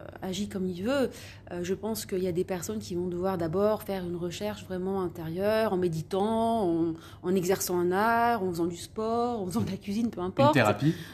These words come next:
Speaker 1: Voilà, par exemple,
Speaker 2: <laughs>
Speaker 1: euh, pour après, euh, agir en conscience. Et puis, il y a des personnes qui vont plutôt avoir besoin d'agir et puis, euh, de réfléchir par la suite, peu importe. Ce qui, de toute façon, ce qui compte, c'est d'être en mouvement,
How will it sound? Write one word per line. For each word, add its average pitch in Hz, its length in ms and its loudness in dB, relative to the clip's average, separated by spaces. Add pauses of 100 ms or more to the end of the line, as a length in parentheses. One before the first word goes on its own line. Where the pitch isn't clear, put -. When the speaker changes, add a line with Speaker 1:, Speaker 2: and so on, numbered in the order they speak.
(120)
Speaker 1:
Voilà, 269 220 -2
par 180 140 -2
exemple, 220 440 2 (260)
Speaker 2:
<laughs> 131 260 0
Speaker 1:
euh, 190 260 0
pour 202 260 -4
après, 262 640 2
euh, 180 480 -6 (100)
agir 190 380 -4
en 165 60 -2
conscience. 294 600 0
Et 202 60 -2
puis, - 140 -12
il 202 40 0
y - 40 0
a 175 40 0
des 175 120 0
personnes 175 360 -2
qui 226 140 -6
vont 190 120 0
plutôt 220 280 -2
avoir 196 260 2
besoin 214 400 0
d'agir 202 520 0
et 220 60 0
puis, 226 340 -4 (420)
euh, 175 180 -2
de 180 120 0
réfléchir 196 480 0
par 190 140 -4
la 185 120 0
suite, 320 260 -2
peu 233 80 -4
importe. 254 320 2
Ce - 80 -6
qui, 247 220 -4
de 220 120 -4
toute - 160 -8
façon, 254 300 2
ce 330 80 0
qui 226 120 -2
compte, 247 180 -2
c'est 214 120 0
d'être 202 220 -2
en 208 40 2
mouvement, 208 540 2